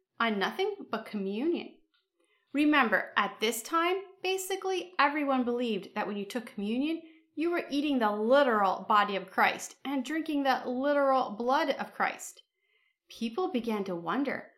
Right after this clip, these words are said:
what would happen to someone if the only thing in them was the body and blood of Jesus. As she continued to live on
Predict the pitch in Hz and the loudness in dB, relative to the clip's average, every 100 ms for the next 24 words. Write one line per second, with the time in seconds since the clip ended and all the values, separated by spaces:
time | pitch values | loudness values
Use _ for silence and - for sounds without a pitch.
0 | _ - 180 202 254 349 381 247 247 392 | _ -16 -2 2 2 2 -2 4 4 4
1 | 359 247 - 175 - - 214 - 202 - | 2 2 2 0 -2 -10 -12 -10 -10 -4
2 | 226 233 269 262 254 226 220 202 214 262 | 0 2 0 0 0 0 0 -2 -2 -2
3 | 302 - 214 196 180 190 180 202 277 - | -4 -4 -8 -6 -4 -2 2 2 0 -4
4 | 226 190 196 185 208 - 185 190 - 202 | -6 -4 0 0 0 -4 -8 -10 -12 -8
5 | 202 185 - - - _ _ _ _ _ | -8 -8 -16 -20 -20 _ _ _ _ _
6 | _ _ _ _ _ _ - _ _ _ | _ _ _ _ _ _ -20 _ _ _
7 | _ - 381 381 349 330 294 311 285 247 | _ 0 2 2 0 0 2 2 2 0
8 | 240 240 226 220 202 202 | 0 0 2 2 2 0